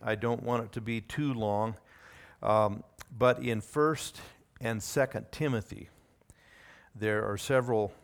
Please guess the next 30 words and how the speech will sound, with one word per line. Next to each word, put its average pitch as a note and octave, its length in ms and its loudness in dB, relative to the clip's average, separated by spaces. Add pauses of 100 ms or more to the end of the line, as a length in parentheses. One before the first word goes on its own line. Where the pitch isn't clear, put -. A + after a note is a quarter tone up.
(200)
passages A#2 760 0
that G#2+ 240 2 (560)
I A2+ 140 0
want A#2 220 0
to G#2 40 -2
read, A#2 420 -2
and A2+ 220 -4
I A2 140 0
think C3+ 400 -4
you'll A2 320 0
recognize A2 680 0
a, G2 120 -4 (440)
there's G#2+ 360 -6
a F#2+ 40 -4
theme B2 640 0
to A#2+ 100 -2
all G#2 300 2
of F#2 80 -2
them. G#2 180 -4 (1200)
<clears throat> A#2 580 2 (500)
These B2 460 0
are G#2+ 500 2 (2000)
both C3+ 280 4
written C#3+ 280 4
by B2+ 180 6
Paul C#3 380 4
to A2+ 160 -4
Timothy, C#3+ 580 0
who A#2+ 420 -2
is A2 540 -2